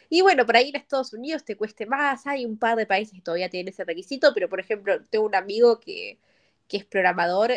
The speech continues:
y trabaja en una empresa, eh, de cripto y también se está yendo a, a U K ahora con una visa de trabajo, eh, y nada, no, no tiene título, nunca terminó la,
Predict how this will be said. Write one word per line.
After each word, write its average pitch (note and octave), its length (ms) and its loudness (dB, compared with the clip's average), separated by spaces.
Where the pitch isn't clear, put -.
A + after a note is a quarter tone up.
y F#3 140 -14
trabaja F3 340 -8
en F3+ 80 -10
una F3 100 -6
empresa, E3+ 600 -4
eh, - 400 -8
de E3+ 160 -4
cripto A#3+ 600 0
y F#3 200 -4
también G#3 260 -2
se G#3+ 80 -16
está G3 140 -10
yendo F#3 280 -4
a, - 920 -4
a E3 160 2
U F#3 220 -4
K G3 80 -2
ahora G3+ 300 2
con F#3 100 -10
una F3+ 140 0
visa G3 180 -6
de F3+ 80 -2
trabajo, C#4+ 580 -4
eh, E3+ 400 -2
y F3+ 220 -12
nada, F#3+ 420 6
no, F3 160 0
no F#3 180 -6
tiene G#3 200 0
título, F3 360 -4
nunca F#3 440 -4
terminó F#3 400 2
la, E3 340 -2